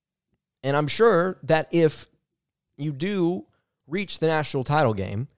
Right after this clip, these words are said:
and then you have a couple of years where you have a lull, or if you have several years where you have a lull and you don't get back to that spot, you as a coach are gonna be able to figure out how to adjust.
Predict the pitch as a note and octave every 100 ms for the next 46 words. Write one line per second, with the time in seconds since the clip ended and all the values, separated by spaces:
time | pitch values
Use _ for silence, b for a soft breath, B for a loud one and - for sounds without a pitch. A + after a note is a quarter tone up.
0 | _ _ _ _ - A2 A#2 B2 G#2+ C3
1 | D3+ C#3+ - D#3 D3+ C#3 B2+ D#3 D#3 C3
2 | C3 C3+ B2+ C#3+ D#3+ B2+ A#2+ C3+ C3+ C#3+
3 | C3+ D#3+ C3 - F#3 A#3 A3+ C3 A2 G2+
4 | G2 - B2 A2 A#2+ A2+ G#2 G#2 B2 B2+
5 | A2+ D#3 C#3+ C3 B2+ - G#2+ G2 - D3
6 | B2+ G#2+ b b b b _ _ _ _
7 | B2 G3 D3 A#2+ F3 G3 D3 A#2+ B2+ A#2+
8 | A#2+ A2+ - C3 A#2+ A2 C3 A2 F2+ A#2
9 | C3 E2+ - - -